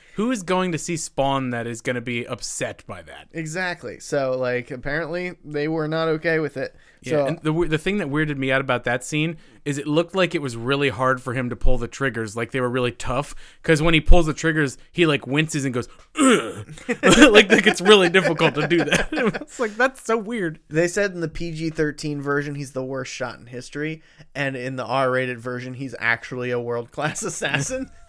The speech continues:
Speaker 2: So
Speaker 1: He's what he's supposed to be.
Speaker 2: Exactly. So he kills her, and that was the point they established that they was, they were like, "Okay, so now, like, the grips of hell are gonna come out and grab her
Speaker 1: Okay,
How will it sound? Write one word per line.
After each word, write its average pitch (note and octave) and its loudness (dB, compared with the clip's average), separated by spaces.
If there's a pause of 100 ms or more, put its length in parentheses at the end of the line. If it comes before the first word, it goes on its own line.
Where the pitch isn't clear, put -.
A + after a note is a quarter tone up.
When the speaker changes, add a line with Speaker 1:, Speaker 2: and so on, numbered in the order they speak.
(300)
Speaker 2:
So C4+ 0
Speaker 1:
He's A3+ 0
what G3 2
he's F#3 -6
supposed E3 2
to D3 -2
be. D3 0
Speaker 2:
Exactly. D#3+ 0
So C#3+ 2
he F3+ -8
kills G3+ -2
her, D3 2 (320)
and C3+ -6
that D#3+ 2
was D#3+ -2
the D3+ -6
point D#3 -4
they C#3 -4
established C3 -6
that B2 -8
they C3+ -2
was, B2+ -8
they C3+ -4
were B2 -2
like, A2+ -6
"Okay, A#2+ -8
so A#2+ -10
now, B2 -4
like, A#2 -8
the B2 -10
grips B2+ -8
of B2+ -16
hell C3 -2
are A#2+ -8
gonna A#2+ -8
come B2 -8
out G#2+ -10
and A#2 -16
grab A#2 -2
her A2+ -4
Speaker 1:
Okay, A#2 -10